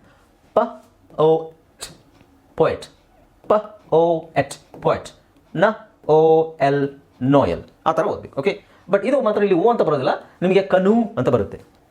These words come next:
ಕನು, ಕನು. ಓ ಇ ಇದೆ, ಅದಕ್ಕೆ ಊ ಅಂತ ಹೇಳೋದು. ಈ ಊ ಸೌಂಡ್ ಬರುತ್ತೆ ನೋಡಿ. ಓಕೆ, ನೆಕ್ಸ್ಟ್ ಇದು ಫ ಓ ಫೋ, ಜ ಓ ಜೋ, ವ ಓ ವೋ,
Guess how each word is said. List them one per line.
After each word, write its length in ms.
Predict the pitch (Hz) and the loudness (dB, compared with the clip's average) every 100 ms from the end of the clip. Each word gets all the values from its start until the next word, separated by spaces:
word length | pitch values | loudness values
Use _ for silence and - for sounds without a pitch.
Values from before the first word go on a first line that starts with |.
| _ - | _ 0
ಕನು, 680 | 170 170 - 127 120 98 | 0 0 -6 -2 -2 -4
ಕನು. 320 | - 165 120 101 - _ _ _ | -4 -2 -2 -4 -16 _ _ _
ಓ 220 | 190 233 | 4 4
ಇ 160 | 185 226 | 2 2
ಇದೆ, 180 | 185 123 | 4 2
ಅದಕ್ಕೆ 600 | - - - 160 156 - | -2 -10 -4 -2 -2 -2
ಊ 160 | 156 135 | -2 0
ಅಂತ 120 | 120 | 0
ಹೇಳೋದು. 380 | 127 95 - 175 | -2 -4 -8 -6
ಈ 60 | |
ಊ 140 | 156 117 | -4 -4
ಸೌಂಡ್ 220 | 110 101 | -4 -8
ಬರುತ್ತೆ 200 | - - | -10 -14
ನೋಡಿ. 140 | - - _ _ _ _ - | -20 -20 _ _ _ _ -8
ಓಕೆ, 240 | 113 185 - - - | -4 -4 -8 -8 -2
ನೆಕ್ಸ್ಟ್ 280 | 208 202 _ _ - | -2 -4 _ _ -2
ಇದು 380 | 226 233 - - | 0 0 -4 -8
ಫ 60 | - 247 240 - | -2 -2 -2 0
ಓ 360 | 160 156 135 - | 4 4 2 -6
ಫೋ, 480 | - 156 143 104 - _ _ | -6 -2 -2 -4 -10 _ _
ಜ 160 | 127 - 247 247 - | -8 -4 -4 -4 2
ಓ 360 | 156 156 131 - | 4 4 0 -8
ಜೋ, 420 | 110 160 131 - - _ - 131 | -4 0 0 -4 -18 _ -4 -2
ವ 320 | 214 - 160 | -2 0 2
ಓ 200 | 156 143 - 127 | 2 2 -4 -2
ವೋ, 260 | 156 151 | 2 2